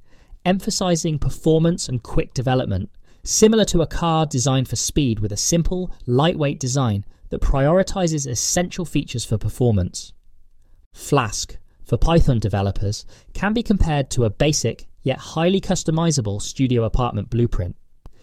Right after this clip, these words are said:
It's a lightweight solution that provides the essentials, allowing developers to add and scale as needed, much like starting with a simple studio layout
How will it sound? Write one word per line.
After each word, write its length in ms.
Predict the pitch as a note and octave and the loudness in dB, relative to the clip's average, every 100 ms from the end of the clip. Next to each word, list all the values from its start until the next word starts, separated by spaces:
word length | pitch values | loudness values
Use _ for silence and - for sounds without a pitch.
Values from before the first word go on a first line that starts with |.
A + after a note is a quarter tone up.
| - - - | -20 -20 -4
It's 160 | - | 0
a 60 | C3+ | 2
lightweight 440 | C3 D3+ E3 D3+ | 2 2 2 0
solution 600 | - C#3 B2+ A#2 G#2+ G#2+ - | 0 2 2 2 0 -2 -4
that 120 | - - | -8 -2
provides 400 | B2+ A#2+ A#2+ - | 0 2 0 0
the 120 | A2 | -2
essentials, 680 | - - B2+ - G2+ G2 - - - - | 0 0 0 -2 -6 -8 -12 -18 -18 -2
allowing 380 | B2+ C#3 F3 E3 | 2 4 2 0
developers 500 | D3 C#3 A#2+ - - | 0 2 2 0 0
to 160 | - | -4
add 160 | B2 B2+ | -2 0
and 100 | A2+ | 0
scale 360 | - - A2+ G#2 | -2 0 0 0
as 140 | G2 | 0
needed, 360 | G#2+ G2 E2+ - - - - | -2 -2 -4 -10 -18 -14 -6
much 240 | - G3 - | -2 0 0
like 180 | G#3+ - | 0 0
starting 480 | - D3 C#3 A#2+ | 2 4 4 2
with 120 | A#2 A2 | 0 -2
a 60 | |
simple 380 | - C3+ B2+ C3 | 0 0 2 0
studio 420 | - - A#2+ A2+ | -2 0 2 4
layout 460 | G2+ G2 G2 A2+ | 2 0 -4 -6